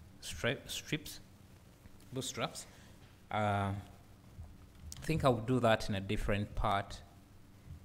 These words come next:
Uh, but, uh, for now, this is what we have. And, uh, for the inside, I think this is a separate mesh, uh, too, Control L. So I can just,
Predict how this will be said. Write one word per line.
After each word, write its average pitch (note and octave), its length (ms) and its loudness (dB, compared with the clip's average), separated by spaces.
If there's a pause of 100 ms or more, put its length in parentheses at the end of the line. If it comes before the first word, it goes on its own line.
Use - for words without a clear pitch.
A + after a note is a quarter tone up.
(420)
Uh, G2+ 100 -12 (100)
but, F#2+ 200 -10
uh, F#2+ 120 -4
for - 180 -10
now, C#3+ 400 -2
this A#2 180 -8
is G#2+ 160 -10
what G#2+ 220 -4
we G2 220 -8
have. C#3+ 240 0 (500)
And, A2+ 180 -2
uh, A#2 40 0
for - 140 -6
the C3 140 -2
inside, G3 600 -2 (340)
I A2 60 -10
think C3 260 -8
this A2+ 200 -8
is G#2 80 -8
a G2 40 -10
separate G2 540 -8
mesh, G2+ 220 -8 (840)
uh, - 140 -18 (120)
too, A#2+ 160 -8 (120)
Control A2+ 320 -10 (100)
L. A2 260 -8 (800)
So - 320 -10
I G2+ 60 -4
can F#2+ 540 -6 (500)
just, - 600 -10